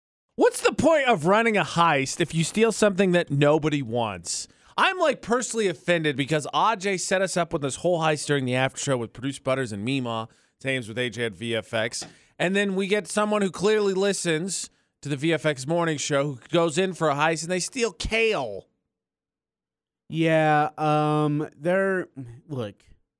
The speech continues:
Speaker 2: I've told you over and over and over again, A J, I'm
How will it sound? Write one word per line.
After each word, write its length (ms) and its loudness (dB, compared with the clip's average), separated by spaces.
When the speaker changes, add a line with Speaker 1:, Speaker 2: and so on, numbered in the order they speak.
Speaker 2:
I've 200 -8
told 300 0
you 180 0
over 260 -2
and 80 -6
over 320 -4
and 80 -4
over 200 -4
again, 200 -6
A 140 -4
J, 360 -6
I'm 500 -2